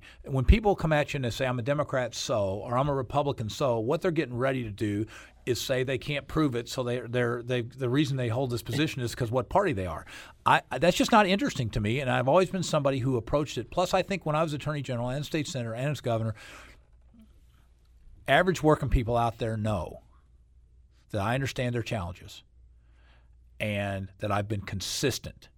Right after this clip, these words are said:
and I've taken the high road. The other thing is I've taken the high road. I have not been a guy,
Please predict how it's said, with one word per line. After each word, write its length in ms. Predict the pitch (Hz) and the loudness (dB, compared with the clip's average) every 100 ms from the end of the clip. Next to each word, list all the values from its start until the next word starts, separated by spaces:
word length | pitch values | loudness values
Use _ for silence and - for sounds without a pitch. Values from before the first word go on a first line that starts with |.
| _ _ _ _ - - | _ _ _ _ -18 -6
and 140 | 113 | -4
I've 160 | 104 - | -4 0
taken 340 | 147 139 139 | 0 0 -2
the 80 | 98 | -4
high 220 | 101 123 | 0 0
road. 240 | 113 92 | 2 0
The 80 | 101 | 0
other 80 | 135 | 0
thing 100 | 143 | 0
is 80 | 117 | 0
I've 100 | 113 | 2
taken 220 | 135 127 | 2 2
the 60 | 120 | 2
high 140 | 120 | 4
road. 180 | 113 90 | 2 2
I 120 | 101 | 2
have 120 | 110 | 2
not 320 | 104 131 156 160 | 4 4 4 2
been 120 | 151 | 2
a 40 | |
guy, 380 | 139 113 90 | 2 2 0